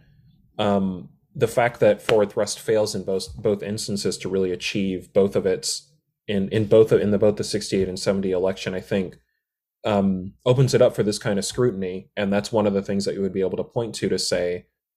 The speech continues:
um, a grass tops campaign, especially when you were seeing more populist energy in, uh,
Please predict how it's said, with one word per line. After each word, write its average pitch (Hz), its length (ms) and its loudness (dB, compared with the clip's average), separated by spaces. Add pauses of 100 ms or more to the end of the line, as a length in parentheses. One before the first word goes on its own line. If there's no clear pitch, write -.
(420)
um, 95 540 -2 (420)
a 104 40 2
grass 104 300 4
tops 104 320 0
campaign, 101 760 0 (380)
especially 120 380 2
when 110 160 4
you 104 60 2
were 101 100 2
seeing 104 240 -2
more 101 280 4
populist 101 560 -2
energy 101 360 -4
in, 95 360 -6 (580)
uh, 95 320 2